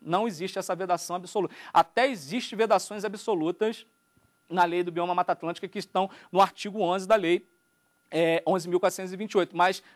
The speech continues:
não nesses casos. Agora, com relação à vegetação primária, vegetação primária só vai po-, ser possível a intervenção na vegetação primária em casos de utilidade pública.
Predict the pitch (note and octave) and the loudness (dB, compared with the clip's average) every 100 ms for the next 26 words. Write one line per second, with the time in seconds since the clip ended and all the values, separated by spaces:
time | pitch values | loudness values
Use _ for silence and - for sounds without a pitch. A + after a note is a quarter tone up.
0 | - F#3 A#3 A#3 A#3 - F3+ D#3+ C#3 - | -2 0 2 0 -2 -2 4 6 4 -4
1 | _ _ _ _ - E3+ F#3 E3+ D3+ - | _ _ _ _ 4 4 6 4 2 -2
2 | C4 C4 C4 - - F#3 - E3 G3 A#3+ | -2 0 0 0 -2 -2 2 4 4 4
3 | A3 G#3 A#3+ A#3 A#3+ F#3 F#3 E3+ A#2+ - | 0 0 -6 -6 -2 4 6 4 0 -12
4 | _ _ _ D#3 F3 B3 A3+ - A#3+ A3+ | _ _ _ 0 2 4 2 0 -8 -6
5 | E3 G3 A#3+ - A3+ C#4+ - B3+ - B3+ | 2 4 4 0 2 2 2 -4 2 0
6 | B3+ A3 - A#3 A3+ A3+ C4 B3+ A#3 F#3+ | 0 -6 -6 -4 -4 -4 -2 -2 -2 -6
7 | - - A#3+ C4 - _ _ _ F3+ F#3 | -6 0 0 0 -8 _ _ _ 0 2
8 | G3+ A3 G3+ - G#3 F3+ E3 A3+ B3 - | 2 0 -4 -4 -10 -6 2 2 2 4
9 | A3+ A#3+ A3+ F#3 A#3+ - B3+ A3+ G3+ A3+ | 4 4 0 -10 -12 -10 -8 0 2 2
10 | - F#3+ G#3 G3+ - | -2 -10 -8 -8 -10